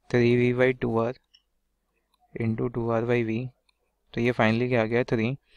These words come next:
तो जो अपर सिलेंडर है, वो three times more angular speed उनकी होगी लोअर सिलेंडर के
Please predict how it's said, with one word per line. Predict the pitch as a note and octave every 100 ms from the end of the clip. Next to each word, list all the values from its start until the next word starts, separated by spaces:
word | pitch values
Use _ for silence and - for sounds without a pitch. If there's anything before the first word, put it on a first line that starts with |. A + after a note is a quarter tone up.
| - _ _ _ -
तो | A#2
जो | A#2 B2
अपर | A#2+ -
सिलेंडर | C#3 D3+ C#3+ D3
है, | C3 C3
वो | C#3+ B2
three | - B2+ B2
times | B2+ B2+ C#3 D3 - - - _ _ _ -
more | A#2 B2 D#3 D#3+ _ _ _ _ _ B2
angular | A#2 A#2+ C3 B2+
speed | - B2+
उनकी | A#2+ A#2+ A#2+
होगी | A2+ C#3
लोअर | A#2+ A#2
सिलेंडर | A#2 A#2 A2+ A2
के | - C#3+